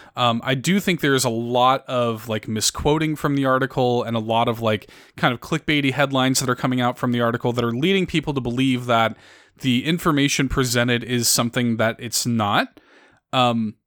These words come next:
in particular, the, the, like, there's a quote from Reggie in the article that is being completely misconstrued.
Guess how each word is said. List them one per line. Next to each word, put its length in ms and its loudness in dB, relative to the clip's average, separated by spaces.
in 100 0
particular, 600 2
the, 200 -2
the, 200 -6
like, 220 0
there's 200 4
a 60 -2
quote 280 0
from 200 0
Reggie 220 2
in 60 2
the 120 2
article 320 0
that 80 0
is 100 -2
being 160 0
completely 640 -2
misconstrued. 840 -2